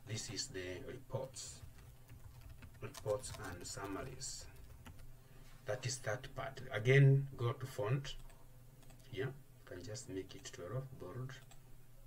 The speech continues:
like that. Then, then the next thing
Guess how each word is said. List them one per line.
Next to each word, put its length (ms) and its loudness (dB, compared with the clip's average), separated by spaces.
like 240 -8
that. 300 0
Then, 440 0
then 220 2
the 120 0
next 260 4
thing 340 4